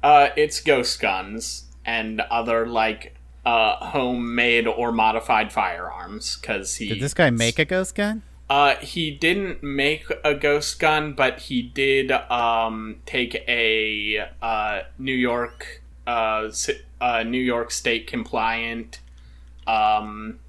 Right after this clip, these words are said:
Speaker 1: pump action A R and made it semi-automatic. Uh, he also, I think, deface the serial numbers, which is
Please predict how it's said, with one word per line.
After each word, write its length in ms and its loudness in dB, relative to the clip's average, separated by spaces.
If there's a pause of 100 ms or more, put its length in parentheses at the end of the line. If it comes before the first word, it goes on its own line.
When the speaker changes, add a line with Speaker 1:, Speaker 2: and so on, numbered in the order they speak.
Speaker 1:
pump 240 0
action 600 0 (140)
A 200 0
R 540 4
and 300 -4
made 200 -4
it 140 0
semi-automatic. 1120 0 (640)
Uh, 460 4
he 480 -6 (400)
also, 760 0
I 220 -6 (300)
think, 520 -6 (1200)
deface 500 0
the 140 0
serial 500 0
numbers, 520 2 (120)
which 280 -2 (120)
is 580 -2